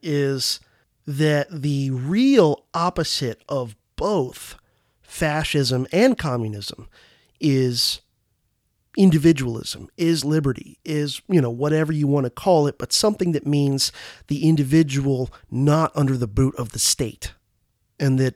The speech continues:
you know, if there's a boot on your neck, whether it's a left boot or a right boot is not really the important part. And having a,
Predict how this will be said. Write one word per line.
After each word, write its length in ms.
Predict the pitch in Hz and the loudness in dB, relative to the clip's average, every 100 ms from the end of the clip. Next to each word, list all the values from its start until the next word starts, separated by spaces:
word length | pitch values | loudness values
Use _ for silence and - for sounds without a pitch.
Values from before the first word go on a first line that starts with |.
| _ | _
you 100 | 147 | -2
know, 160 | 127 127 | -2 -2
if 120 | 135 | -2
there's 160 | 151 127 | 0 0
a 60 | |
boot 260 | 110 202 233 | 2 4 4
on 160 | 165 135 | 2 2
your 100 | 127 | 2
neck, 260 | 156 135 | 2 2
whether 300 | 139 135 131 | 0 0 0
it's 140 | 131 - | 0 -2
a 60 | |
left 360 | 117 147 160 - | -2 0 -2 0
boot 200 | 143 135 | 0 0
or 160 | 131 120 | -2 -2
a 60 | |
right 320 | 120 147 - - | -2 -2 -2 -4
boot 200 | 120 - | -4 -4
is 140 | 117 | -6
not 400 | 120 127 180 131 - | -2 0 0 0 -2
really 240 | 139 120 | -2 0
the 140 | 110 110 | -2 -4
important 480 | 107 131 - 110 | -6 -8 -8 -8
part. 420 | - 143 107 - - _ _ _ _ _ _ _ _ _ - _ | -6 -4 -6 -10 -20 _ _ _ _ _ _ _ _ _ -20 _
And 300 | 139 131 123 | 2 2 2
having 380 | 120 180 165 139 | 2 2 2 2
a, 140 | 127 | 0